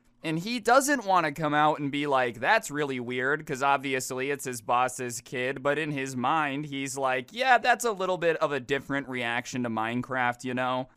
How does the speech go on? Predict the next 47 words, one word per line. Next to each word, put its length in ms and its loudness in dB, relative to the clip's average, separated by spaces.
At 160 -2
least 240 -2
in 80 0
my 200 4
opinion, 520 0
I've 200 2
always 320 4
viewed 220 -4
Minecraft 640 -2
as 100 -6
one 140 -4
of 40 -2
the 80 -2
more 220 -2
relaxing 680 -2
video 360 -2
games. 500 -6
Like, 220 -4
if 140 -8
you 140 -4
wanna 360 0
really 300 -4
not 380 0
stress 400 -2
about 260 0
it 140 -4
and 120 -10
feel 220 -6
like 240 -2
there's 220 -4
winning 360 -4
or 140 -4
losing, 520 -6
it's 140 -10
a 80 -8
solid 440 0
game 240 -4
to 80 -8
play. 260 -2
Just 320 -6
avoid 480 -2
dying 580 2
and 120 -8
you're 120 -4
pretty 320 -6
all 140 4
right. 340 -2